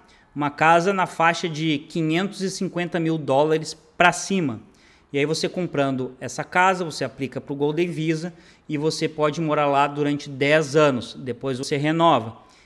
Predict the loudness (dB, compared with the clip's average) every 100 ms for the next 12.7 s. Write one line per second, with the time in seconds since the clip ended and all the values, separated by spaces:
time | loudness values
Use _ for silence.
0 | _ -6 -2 -2 -2 -4 -4 -6 -12 -10
1 | -6 0 0 0 -4 -6 -8 -6 -6 -4
2 | -4 -4 -4 -6 -8 -10 -12 -6 -2 0
3 | 2 0 -2 -14 -16 -10 -4 -4 -2 2
4 | 2 2 -4 -4 0 2 0 -6 -6 -2
5 | -2 -4 -14 -20 _ _ _ -8 -2 -2
6 | 0 0 -2 -4 -4 -2 -4 -2 0 2
7 | 2 0 -2 -6 -4 -4 -8 -16 -10 -6
8 | -6 -4 -2 -2 -4 -14 -16 _ -12 -12
9 | -14 _ 0 2 2 2 2 2 -2 -2
10 | 0 -2 -4 -2 -2 0 0 2 2 0
11 | -2 0 -2 -2 -2 -2 -6 -8 -10 -12
12 | _ _ _ 0 0 0